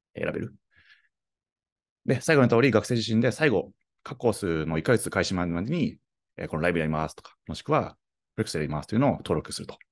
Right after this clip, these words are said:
なので、皆さん、ちょ-、直前までちょっとあの、スケジュールが決まらない方多いと思うので、開始の一ヶ月前までに、えー、録音でやるか、ライブやるか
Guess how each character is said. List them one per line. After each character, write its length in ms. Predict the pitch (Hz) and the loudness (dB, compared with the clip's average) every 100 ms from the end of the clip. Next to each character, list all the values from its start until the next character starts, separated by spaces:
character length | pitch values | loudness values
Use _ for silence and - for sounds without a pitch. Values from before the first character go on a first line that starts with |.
| _ _ _ _ _ _ - | _ _ _ _ _ _ 2
な 80 | 156 | 6
の 60 | |
で、 100 | 127 | 6
皆 140 | - 151 | 4 4
さ 140 | 110 | 4
ん、 80 | 82 | 2
ち 100 | - | -2
ょ-、 40 | 117 | 0
直 100 | 131 | 2
前 100 | 151 | 4
ま 100 | 127 | 4
で 20 | |
ち 40 | 92 | 2
ょ 40 | |
っ 20 | |
と 160 | - - | 0 -6
あ 40 | |
の、 140 | - - | -8 -10
ス 100 | - | -2
ケ 80 | 107 | 2
ジ 60 | |
ュ 20 | |
ー 20 | 92 | 2
ル 60 | |
が 20 | |
決 100 | 76 | 2
ま 40 | 80 | 0
ら 60 | |
な 40 | 80 | -2
い 20 | |
方 120 | - | -4
多 100 | - | -6
い 40 | 73 | -6
と 80 | - | -6
思 80 | |
う 40 | - | -6
の 60 | |
で、 300 | - 110 - - _ _ _ _ _ - | 0 0 -2 -10 _ _ _ _ _ -2
開 160 | 104 | 0
始 80 | - | 0
の 60 | 87 | 0
一 40 | |
ヶ 60 | 98 | 2
月 120 | 87 | 0
前 120 | 71 | -2
ま 80 | - | -4
で 120 | - _ _ _ - | -16 _ _ _ -2
に、 240 | 139 - _ | 0 0 _
え 640 | 160 156 147 139 - 65 - | -4 -2 0 -2 -4 -6 -10
ー、 20 | _ _ _ _ _ _ _ _ _ - | _ _ _ _ _ _ _ _ _ -6
録 180 | 80 | 0
音 60 | 82 | 2
で 60 | 78 | 2
や 40 | |
る 60 | 127 | 2
か、 260 | - - _ _ _ | 0 -2 _ _ _
ラ 80 | - | -6
イ 40 | - | -4
ブ 60 | |
や 40 | - | -6
る 60 | |
か 120 | - | -10